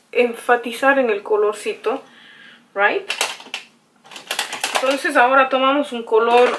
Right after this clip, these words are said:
eh, dorado, gold, el que ustedes tengan,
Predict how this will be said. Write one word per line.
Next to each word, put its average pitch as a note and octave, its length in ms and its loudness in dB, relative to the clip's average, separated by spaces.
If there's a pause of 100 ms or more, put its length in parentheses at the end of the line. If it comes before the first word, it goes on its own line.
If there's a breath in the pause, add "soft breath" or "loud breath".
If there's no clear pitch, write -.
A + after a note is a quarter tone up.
(440)
eh, G3+ 580 4
dorado, G3+ 580 2
gold, G3 520 -4 (1040 soft breath)
el G#3+ 160 -10
que A3+ 100 -6
ustedes A3+ 460 0
tengan, A3 460 6